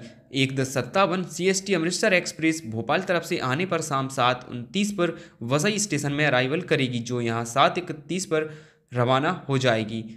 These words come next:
जबकि एक दस अट्ठावन अमृतसर सीएसटी एक्सप्रेस दिल्ली साइड से आने पर सुबह चार बजकर उनचास मिनट पर वसई स्टेशन में ठहराव लेकर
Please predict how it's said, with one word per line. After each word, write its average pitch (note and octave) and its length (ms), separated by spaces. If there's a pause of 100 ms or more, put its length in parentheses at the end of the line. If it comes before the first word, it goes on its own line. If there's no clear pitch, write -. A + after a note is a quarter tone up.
(200)
जबकि G#3 380
एक F#3 200
दस E3+ 180
अट्ठावन D#3+ 400
अमृतसर F3 520
सीएसटी D3 500
एक्सप्रेस D#3+ 500
दिल्ली G#3 580
साइड C#3 240
से C#3 220
आने E3+ 240
पर F3 180
सुबह D3+ 320
चार C3+ 320
बजकर C3+ 300
उनचास E3 460
मिनट E3 180
पर F3 140
वसई C#3+ 320
स्टेशन C#3+ 320
में E3+ 440
ठहराव C3 400
लेकर D3 340